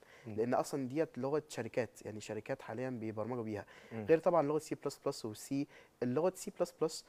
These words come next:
Speaker 2: هي لغة كويسة جدًا وسريعة جدًا، بس مشكلتها إن هي السنتكس بتاعها بيبقى صعب في البداية في الأول.
Speaker 1: مم.
Speaker 2: طب إيه اللي ممكن أبدأ بيه كهاردوير؟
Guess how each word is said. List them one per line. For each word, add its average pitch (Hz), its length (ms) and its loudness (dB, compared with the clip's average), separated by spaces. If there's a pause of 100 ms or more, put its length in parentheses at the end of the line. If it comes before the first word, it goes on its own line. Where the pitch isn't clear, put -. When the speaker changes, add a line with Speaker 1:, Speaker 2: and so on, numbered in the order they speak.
(260)
Speaker 2:
هي 135 240 4 (160)
لغة 156 300 4 (160)
كويسة 143 280 4
جدًا 120 340 -2
وسريعة 135 420 0
جدًا، 113 320 -2 (380)
بس 131 220 2
مشكلتها 156 380 -2
إن 139 60 -4
هي 147 100 -2
السنتكس 139 460 -8
بتاعها 139 200 -6
بيبقى 120 220 -4
صعب 123 240 -4
في - 120 -18
البداية 117 260 0
في - 100 -12
الأول. 107 240 -6 (120)
Speaker 1:
مم. 120 200 -2 (160)
Speaker 2:
طب 123 200 2
إيه 185 80 8
اللي 202 140 4
ممكن 180 340 0
أبدأ 160 240 4
بيه 151 140 2
كهاردوير؟ 120 600 0